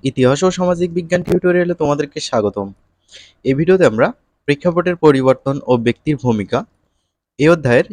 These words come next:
একটি অনুশীলনী কাজ সলভ করব। এবার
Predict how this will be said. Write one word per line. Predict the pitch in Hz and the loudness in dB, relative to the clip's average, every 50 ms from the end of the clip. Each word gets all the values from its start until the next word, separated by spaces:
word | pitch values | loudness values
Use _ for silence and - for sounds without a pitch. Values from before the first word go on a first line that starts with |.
| - 131 | -8 -8
একটি | 127 _ - 147 139 - - - | -8 _ -4 -2 -2 -2 -2 -2
অনুশীলনী | 135 135 147 139 - 156 147 160 160 160 | -2 -2 -2 -2 -2 -2 -2 -2 -2 0
কাজ | 147 135 110 - | 2 2 2 2
সলভ | - - 113 104 - _ | 0 0 0 0 0 _
করব। | - 104 98 104 139 208 277 _ _ _ _ _ _ _ _ _ _ _ _ _ _ _ _ _ _ _ _ _ _ _ _ _ - - _ _ _ _ - | -4 -4 -2 0 -2 -2 -4 _ _ _ _ _ _ _ _ _ _ _ _ _ _ _ _ _ _ _ _ _ _ _ _ _ -20 -20 _ _ _ _ -2
এবার | 151 165 156 131 | 2 4 4 4